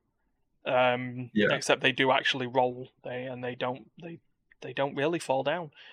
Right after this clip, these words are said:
Speaker 1: Um, but yeah, so we've been having fun with that on PlayStation. But we wanna sort of get back and sort of do the bigger,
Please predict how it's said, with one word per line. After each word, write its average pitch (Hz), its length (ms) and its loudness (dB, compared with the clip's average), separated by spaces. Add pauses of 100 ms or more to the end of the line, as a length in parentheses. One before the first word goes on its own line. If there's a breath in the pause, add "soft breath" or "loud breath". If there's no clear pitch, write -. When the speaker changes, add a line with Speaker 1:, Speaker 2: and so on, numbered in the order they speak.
(280 soft breath)
Speaker 1:
Um, 131 560 2
but 143 120 -2
yeah, 127 300 2 (280)
so 139 140 0
we've 131 160 0
been 151 160 6
having 131 240 4
fun 131 160 0
with 127 80 0
that 120 100 4
on 127 100 -4
PlayStation. 127 440 -4
But 147 80 -2
we - 20 -4
wanna 185 220 2
sort 156 180 2
of 139 60 -4
get 139 180 -2
back 139 240 -4
and 135 160 -12
sort 131 160 -8
of 131 60 -14
do 131 120 -2
the 123 120 -6
bigger, 135 500 4